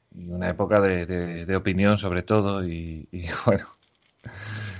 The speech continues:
No sé, salen tantas cosas a la luz, ¿sabes? Al final, es lo que tú dices, se,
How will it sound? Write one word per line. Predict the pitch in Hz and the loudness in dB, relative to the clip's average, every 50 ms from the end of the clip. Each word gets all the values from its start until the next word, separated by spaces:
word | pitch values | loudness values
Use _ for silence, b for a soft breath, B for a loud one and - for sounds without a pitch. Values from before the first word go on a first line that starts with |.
| B B B B B _ _ _ _ _ - - | B B B B B _ _ _ _ _ 0 4
No | 120 139 143 | 6 6 8
sé, | 120 127 110 107 | 8 8 8 8
salen | - 131 123 117 135 139 135 | 8 6 6 6 4 4 4
tantas | 139 135 131 123 135 127 - | 4 4 4 4 0 -2 0
cosas | - 131 123 117 113 107 - | 2 2 2 2 0 2 4
a | 117 110 | 6 8
la | 104 95 | 8 6
luz, | 98 117 135 123 117 - - | 6 4 2 2 0 -6 -12
¿sabes? | - - 110 107 120 135 147 131 107 110 | 0 2 4 4 4 4 0 -2 -4 -4
Al | 104 98 98 | -4 -4 -4
final, | 98 - 107 104 107 113 120 123 123 123 120 120 120 117 113 113 113 107 - | -4 -4 -2 0 0 2 2 2 2 0 0 0 0 0 0 0 0 -2 0
es | - 120 113 | 0 2 4
lo | 135 135 | 4 2
que | - 123 | 0 0
tú | 107 113 | 2 2
dices, | 120 123 110 113 101 92 92 | 2 2 2 -2 -4 -4 -2
se, | - 101 95 90 | -2 -2 -2 -4